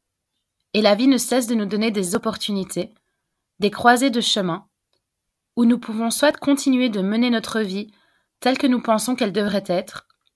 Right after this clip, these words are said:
ou soit être plus audacieux, et oser écouter le petit désir, ou les émotions en nous,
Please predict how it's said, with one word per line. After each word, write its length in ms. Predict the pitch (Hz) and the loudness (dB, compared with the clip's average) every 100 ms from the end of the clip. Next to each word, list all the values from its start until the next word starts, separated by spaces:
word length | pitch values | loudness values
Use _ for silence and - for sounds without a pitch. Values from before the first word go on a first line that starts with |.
| _ _ _ | _ _ _
ou 100 | 233 | -4
soit 240 | 226 190 220 | 4 4 4
être 180 | 240 - | 0 -4
plus 240 | - 220 | -6 0
audacieux, 500 | 202 190 190 - 170 _ _ _ _ _ _ _ - | 2 2 2 -6 -8 _ _ _ _ _ _ _ -2
et 120 | 208 220 | 0 4
oser 340 | 277 233 269 - | 4 4 2 0
écouter 380 | 269 - 254 262 | -4 -4 -6 -2
le 120 | 202 | -4
petit 280 | 208 226 214 | -4 -6 -4
désir, 560 | 208 185 165 202 - - _ _ _ _ - | -4 -4 -4 -8 -10 -18 _ _ _ _ -6
ou 80 | |
les 220 | 202 190 240 | -2 2 4
émotions 480 | 247 233 - 233 | 4 2 0 -2
en 100 | 220 | -2
nous, 260 | 196 185 226 | -2 -2 -6